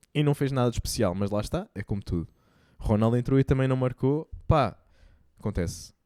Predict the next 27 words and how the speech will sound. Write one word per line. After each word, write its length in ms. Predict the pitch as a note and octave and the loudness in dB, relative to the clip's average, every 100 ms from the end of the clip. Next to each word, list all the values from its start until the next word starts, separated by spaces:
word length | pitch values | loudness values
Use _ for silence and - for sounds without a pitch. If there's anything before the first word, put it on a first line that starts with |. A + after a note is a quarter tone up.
| _ | _
E 180 | - A#2 | -4 -2
alguém 220 | A2 A2+ | 0 -2
tinha 240 | A2 A2 G#2 | -4 -4 -4
que 60 | |
perder 440 | - A2 A2 B2+ C#3 _ - | -2 2 4 4 2 _ -4
e 360 | A2+ A2+ A2+ A2+ | 0 2 0 -2
fomos 200 | A2+ A#2 | -6 -10
nós. 140 | F#2 - | -10 -10
<laughs> 200 | - - - _ - - _ _ _ _ _ - | -8 -8 -8 _ -20 -20 _ _ _ _ _ -10
E 100 | G2 | -6
fomos 240 | G2 F2+ | -4 -4
nós. 320 | G2+ F#2 - - _ - | -4 -4 -8 -20 _ -2
Eh, 180 | G#2 A2 | 2 4
agora, 420 | A2+ G#2+ F#2+ - _ _ | 4 2 0 -6 _ _
lá 120 | A2 | -2
está, 180 | A2 D#2 | -2 -4
eu 80 | D#2+ | -6
não 140 | A2 | -4
vibro, 680 | A2 B2 A#2+ B2 B2 B2 A#2+ | -2 0 2 4 2 2 -2
não 180 | A#2 G#2+ | -4 -6
vibro, 520 | G2+ G#2+ G#2+ G#2 - - - | -2 0 0 -4 -10 -18 -6
não 160 | A#2 | -4
consigo 280 | A2 G2 G2+ | -2 -2 -2
vibrar 240 | G#2 G2+ | 0 0
com 140 | G2 G2+ | -2 -6
futebol 380 | - - G2+ G#2 | -10 -4 -4 -2
porque 720 | - G#2+ - A#2+ A#2 A#2+ | -2 -2 -4 -4 -2 -2